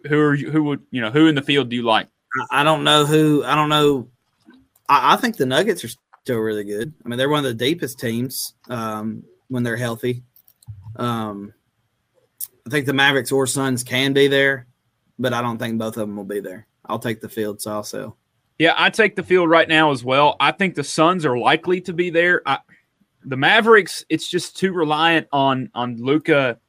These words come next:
Speaker 1: and Irving. And like you said, I think you've got other teams. I mean, I think the Clippers, if Westbrook can make an impact, an impact, I think the Grizzlies, if they can kind of figure it out, I think,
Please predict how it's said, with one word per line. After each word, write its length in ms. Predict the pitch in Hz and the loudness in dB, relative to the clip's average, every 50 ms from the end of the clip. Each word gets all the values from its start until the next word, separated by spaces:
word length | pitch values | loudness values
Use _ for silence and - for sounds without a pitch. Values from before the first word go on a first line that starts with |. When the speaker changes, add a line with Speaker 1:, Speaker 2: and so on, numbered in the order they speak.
| _ _ | _ _
Speaker 1:
and 120 | - 123 - | -10 -8 0
Irving. 400 | - 147 185 180 120 98 90 92 _ _ _ | 2 2 2 2 -2 -8 -16 -18 _ _ _
And 160 | 120 117 120 | -12 -8 -2
like 200 | 123 131 139 - | -2 -2 -4 -4
you 60 | 139 | -10
said, 300 | 127 - - 160 160 147 | -12 -2 2 2 2 2
I 40 | 135 | 0
think 240 | 131 - 143 135 135 | -4 -6 -8 -8 -6
you've 140 | - 143 135 | -10 -12 -4
got 300 | - 151 139 135 139 - - | 0 2 4 4 2 2 -2
other 200 | 139 139 147 139 | -4 -4 -6 -10
teams. 520 | - - 160 147 147 156 185 202 185 151 | -8 -6 -6 -4 -4 -4 -4 -6 -8 -8
I 140 | 151 107 117 | -8 -6 -4
mean, 160 | 113 113 110 | -4 -4 -4
I 60 | 113 | -6
think 240 | 117 - 123 117 - | -6 -8 -12 -12 -12
the 60 | 107 | -16
Clippers, 480 | _ - - 131 131 - 165 180 165 139 | _ -6 -6 -6 -2 -2 -2 -2 -2 -4
if 120 | 135 - | -8 -4
Westbrook 480 | - 123 131 131 - _ 147 147 143 - | 0 -2 -2 -2 -2 _ -2 -2 -2 -2
can 100 | 156 143 | -6 -2
make 220 | 139 135 139 - | -2 -4 -2 -4
an 80 | 147 139 | -4 -4
impact, 480 | 139 143 131 131 139 156 - - _ _ _ _ _ - | -4 0 2 2 4 4 2 0 _ _ _ _ _ -6
an 120 | 131 120 | -4 -2
impact, 480 | 127 135 135 - 160 156 165 180 - - | -2 -4 -2 0 4 4 4 4 2 -2
I 80 | 127 | -4
think 180 | 120 131 120 - | -4 -4 -8 -8
the 60 | - 110 | -10 -8
Grizzlies, 540 | 113 127 131 147 135 147 156 156 165 147 | -2 0 0 0 2 2 2 2 2 0
if 100 | 143 139 | -4 -6
they 120 | - 135 135 | -4 -4 -4
can 160 | - 143 135 | -4 -8 -6
kind 200 | - 143 143 139 | 0 0 0 0
of 80 | 131 - | 0 -2
figure 300 | 143 143 135 131 143 139 | -4 -4 -2 0 0 2
it 60 | 127 | 4
out, 300 | 120 127 139 135 170 - - | 4 6 6 6 4 4 0
I 100 | 123 120 | -8 -8
think, 300 | - 127 120 117 - | -6 -8 -10 -10 -12